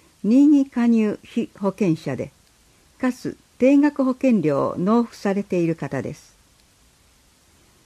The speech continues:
対象となる方は、加入の検討をしてみてはいかがでしょうか。詳しくは、保険年金課、国保年金係へお問い合わせください。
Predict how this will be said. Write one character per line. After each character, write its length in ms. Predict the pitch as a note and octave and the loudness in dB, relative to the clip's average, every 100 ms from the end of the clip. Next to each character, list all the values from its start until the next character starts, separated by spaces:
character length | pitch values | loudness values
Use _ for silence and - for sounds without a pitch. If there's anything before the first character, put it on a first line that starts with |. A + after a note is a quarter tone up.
| _ - | _ -6
対 180 | C#4 | -6
象 220 | D4+ D#4 D4 | -4 -4 0
と 120 | C4+ | 0
な 140 | B3 | 0
る 80 | G3+ | -2
方 280 | - - C#3+ | -6 -8 -6
は、 160 | C3+ - _ _ _ - | -6 -10 _ _ _ -6
加 180 | G#3 | 0
入 200 | A3+ C4+ | 4 4
の 140 | B3 B3 | 4 0
検 300 | - A#3 A#3 | -2 -2 0
討 200 | A#3+ B3 | -2 -2
を 20 | |
し 100 | - | -4
て 140 | B3 | -2
み 100 | A3 | -2
て 140 | G#3+ G3+ | -2 -4
は 160 | D3 - | -4 -8
い 40 | |
か 140 | - E3+ | -8 -6
が 120 | D#3 | -4
で 100 | D3 | -8
し 160 | - C#3+ | -8 -10
ょ 40 | |
う 40 | - | -10
か。 200 | - - _ _ _ _ _ _ _ _ _ _ _ _ _ _ | -16 -20 _ _ _ _ _ _ _ _ _ _ _ _ _ _
詳 180 | - C4+ | -6 -6
し 160 | - - | -6 -6
く 120 | G3+ | -2
は、 180 | D3+ D#3+ _ _ _ _ | -2 -6 _ _ _ _
保 120 | A3+ | -2
険 200 | C#4+ C4+ | 2 4
年 300 | B3+ A#3 G#3+ | 4 2 -4
金 280 | - F3+ E3 | -4 -6 -6
課、 260 | - - - _ _ | -8 -10 -12 _ _
国 160 | - B3+ B3+ G3 | -8 -6 -6 -4
保 200 | D3+ - | -4 -2
年 220 | G3+ C4 | 0 0
金 220 | C4+ C#4 | 2 0
係 400 | B3+ B3+ A#3+ F#3 D3+ | 0 -2 -6 -4 -6
へ 100 | - | -6
お 80 | E3+ | -6
問 200 | E3+ D#3 | -4 -4
い 60 | |
合 60 | D3+ | -4
わ 60 | D#3+ | -6
せ 140 | - | -12
く 100 | - | -10
だ 120 | C3 | -12
さ 200 | - | -12
い。 80 | C#3 | -14